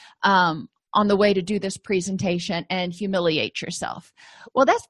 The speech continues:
pretty darn catastrophic. So think about exactly what is going to happen. What are you going to do? And how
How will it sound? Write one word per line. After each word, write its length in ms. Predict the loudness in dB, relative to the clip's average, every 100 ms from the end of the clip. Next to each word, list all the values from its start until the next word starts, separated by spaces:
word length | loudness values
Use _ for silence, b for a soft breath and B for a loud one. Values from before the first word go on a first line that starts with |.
| _
pretty 300 | -2 0 2
darn 300 | 4 4 2
catastrophic. 1000 | 0 0 0 -2 0 0 0 -10 -12 _ b b b
So 640 | 0 4 6 4 -2 -6 _ _ _ _
think 220 | -2 -2 0
about 360 | 2 2 0 -8 _ _ _ -2
exactly 840 | -2 -2 0 2 2 2 2 2 -6 -10
what 420 | -4 2 2 2 -4
is 160 | -2
going 300 | -2 -2 -2
to 80 | -4
happen. 520 | -4 -4 -6 -10 -4
What 180 | 2 2
are 40 |
you 180 | 2 0
going 380 | -2 -4 -4 -4
to 120 | -6
do? 320 | -2 2 2 0 B B B
And 120 | 0
how 340 | 2 2 2